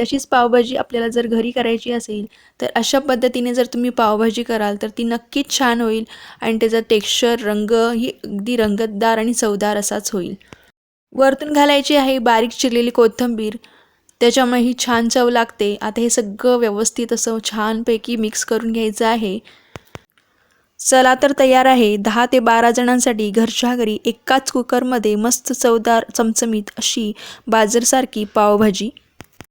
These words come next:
आता पावभाजी म्हटलं की त्यासोबत खायला पाव हवेच,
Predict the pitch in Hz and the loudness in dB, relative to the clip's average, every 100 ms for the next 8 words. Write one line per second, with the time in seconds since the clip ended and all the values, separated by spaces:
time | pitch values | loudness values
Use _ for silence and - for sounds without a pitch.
0 | _ _ - 247 285 285 269 269 277 269 | _ _ -14 -6 -4 4 4 6 4 2
1 | 277 285 269 226 226 - - _ - 247 | 0 -4 -4 -4 -4 -6 -18 _ -6 -4
2 | 233 233 247 269 254 254 269 247 220 233 | -2 0 2 2 0 -2 0 -2 0 0
3 | 233 214 262 277 226 170 - - | 0 0 0 -4 -4 -4 -6 -10